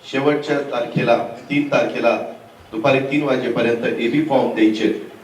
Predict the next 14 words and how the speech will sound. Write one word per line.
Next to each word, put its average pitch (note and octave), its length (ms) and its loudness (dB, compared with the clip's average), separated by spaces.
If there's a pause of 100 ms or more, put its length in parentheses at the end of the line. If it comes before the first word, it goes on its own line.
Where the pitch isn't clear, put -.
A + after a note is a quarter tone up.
(340)
यावेळेस D#3+ 420 4
नेहमीच्या D#3+ 480 2
पेक्षा D#3+ 340 0 (240)
फॉर्म C#3 300 4
भरण्याची C#3 720 -2 (680)
जी E3 140 6
पद्धत D#3 380 6
आहे A2+ 240 -2
ती - 920 -10
थोडीशी F#3+ 420 0 (360)
किचकट F3+ 440 0
आहे, - 120 -6 (1080)
थोडीशी F3 540 6 (760)
बारकाईनं F#3 760 4